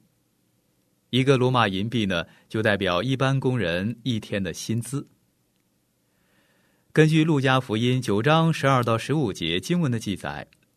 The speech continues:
门徒向主耶稣建议说，“为什么不叫群众回去呢？”我们的主耶稣回答说了，“我们不该叫他们离去，我们要叫他们坐下，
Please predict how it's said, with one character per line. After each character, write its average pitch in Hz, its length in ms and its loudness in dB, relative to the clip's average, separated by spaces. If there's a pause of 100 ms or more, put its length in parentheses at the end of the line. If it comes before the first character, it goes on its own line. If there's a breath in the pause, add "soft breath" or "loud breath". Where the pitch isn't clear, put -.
(100)
门 165 220 4
徒 160 220 2
向 165 260 0
主 92 120 -6
耶 101 80 0
稣 131 200 -2
建 131 200 0
议 90 80 -4
说 92 360 -4 (300 soft breath)
，“为 233 300 4
什 160 140 0
么 156 80 2
不 135 180 -2
叫 131 200 2
群 117 260 -4
众 107 180 0
回 85 360 -6
去 87 240 -6
呢？” 73 140 -10 (1200)
我 113 100 2
们 117 80 0
的 117 60 2
主 104 140 -4
耶 104 100 2
稣 104 140 -4
回 98 120 -4
答 92 140 -4
说 90 220 -4
了 85 160 -2 (260)
，“我 117 120 0
们 135 280 2
不 156 220 2
该 123 180 0
叫 120 160 -4
他 107 100 -6
们 98 140 -4
离 82 180 -8
去， - 360 -8 (340)
我 101 100 2
们 110 120 0
要 104 100 0
叫 95 180 -2
他 110 120 -6
们 113 120 -4
坐 139 300 0
下， - 320 -4